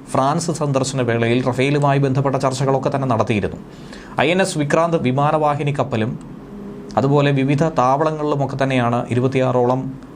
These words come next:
റഫേൽ മറൈൻ ജെറ്റുകളെ വിന്യസിക്കാൻ ഒരുങ്ങുന്നത്. ഈ, ഈ വർഷം അവസാനിക്കുന്നതിന് മുൻപ് ഫ്രാൻസുമായി കരാറിൽ ഒപ്പുവെക്കാനാണ് നിലവിലെ തീരുമാനം. കരാർ നടപ്പിലായാൽ നാവികസേന നിലവിൽ വിന്യസിച്ചിരിക്കുന്ന മിഗ് യുദ്ധവിമാനങ്ങൾക്ക് പകരം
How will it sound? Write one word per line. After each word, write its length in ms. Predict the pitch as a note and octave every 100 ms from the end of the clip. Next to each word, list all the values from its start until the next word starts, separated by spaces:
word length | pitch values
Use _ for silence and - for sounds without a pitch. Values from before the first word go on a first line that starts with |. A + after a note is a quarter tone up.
| G2
റഫേൽ 300 | A2+ D3+ C#3+ C3 B2
മറൈൻ 340 | A#2+ C3 C3 A#2+
ജെറ്റുകളെ 400 | A#2+ A#2 B2 B2+ C#3
വിന്യസിക്കാൻ 440 | A2+ A#2 A#2 A2 G2
ഒരുങ്ങുന്നത്. 320 | F2+ F2+ F2+ F#2+
ഈ, 20 | - - - - - - - - F#3
ഈ 20 | G3+
വർഷം 280 | F#3+ F#3+ F3 D3
അവസാനിക്കുന്നതിന് 800 | D#3 F3+ F3 F3 F3 E3 E3 D3+
മുൻപ് 180 | C#3+ D#3+
ഫ്രാൻസുമായി 560 | - - D#3+ D#3 D3 D3+ D3
കരാറിൽ 360 | D3+ E3+ F3+ D3
ഒപ്പുവെക്കാനാണ് 600 | D3+ C#3+ C#3 B2 A#2 C#3+
നിലവിലെ 300 | B2 A2+ A2+ A2+
തീരുമാനം. 420 | G2+ G2 G2 A#2+ B2+
കരാർ 260 | A2+ B2+ C3+ B2
നടപ്പിലായാൽ 680 | C3 C#3 C#3 B2 B2+ F2 - - - A#2+
നാവികസേന 480 | B2+ D3 D3+ D3 C#3+ C3+
നിലവിൽ 240 | C#3 D3+ C3
വിന്യസിച്ചിരിക്കുന്ന 720 | C#3 C#3+ C3+ - C3 C3 B2+ D3 - - A#2+
മിഗ് 240 | D#3 C#3 C3+
യുദ്ധവിമാനങ്ങൾക്ക് 680 | C#3 C3+ C3+ C3+ C3 C3+ A#2+
പകരം 280 | A2+ A2 B2